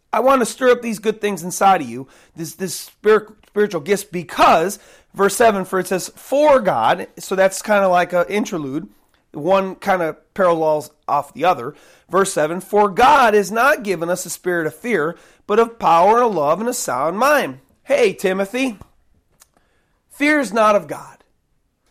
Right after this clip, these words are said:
Don't be afraid to serve God, and don't serve God in fear. For fear, simply, Timothy, is not from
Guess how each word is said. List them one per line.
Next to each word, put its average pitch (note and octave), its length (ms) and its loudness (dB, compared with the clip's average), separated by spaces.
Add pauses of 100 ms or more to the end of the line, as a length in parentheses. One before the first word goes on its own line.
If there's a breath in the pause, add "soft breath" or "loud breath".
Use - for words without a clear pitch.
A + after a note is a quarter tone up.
(380)
Don't C4 560 4
be A#3+ 360 -2
afraid F#3 840 -2 (380)
to F3+ 100 -20
serve G#3 400 0
God, D3+ 220 0
and A#3 240 -2
don't C4+ 360 4
serve A#3 520 0
God E3+ 420 2
in G#3+ 240 -4
fear. D4+ 420 -8 (420)
For G#3 180 -8
fear, B3 640 0
simply, C4 480 -2
Timothy, A3+ 520 -4 (380 soft breath)
is G3+ 260 -8
not G3 480 -2 (300)
from E3+ 580 -2